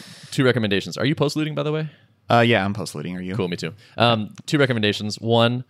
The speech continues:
Speaker 1: uh, get one that has a red light mode.
Speaker 2: Okay. I'm gonna write this
Speaker 1: Because,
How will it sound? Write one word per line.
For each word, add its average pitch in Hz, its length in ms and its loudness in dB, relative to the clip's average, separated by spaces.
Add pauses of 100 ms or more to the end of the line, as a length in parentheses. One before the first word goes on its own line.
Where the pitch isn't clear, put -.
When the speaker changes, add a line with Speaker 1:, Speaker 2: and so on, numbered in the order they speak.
(320)
Speaker 1:
uh, 98 340 2 (360)
get 113 200 0
one 131 220 0
that 104 100 -2
has 101 240 0
a 95 80 0
red 90 240 0
light 87 240 -2
mode. 113 400 -2 (720)
Speaker 2:
Okay. 123 140 2
I'm 127 60 -2
gonna - 20 -12 (640)
write 87 100 -12
this - 0 -
Speaker 1:
Because, 90 680 -2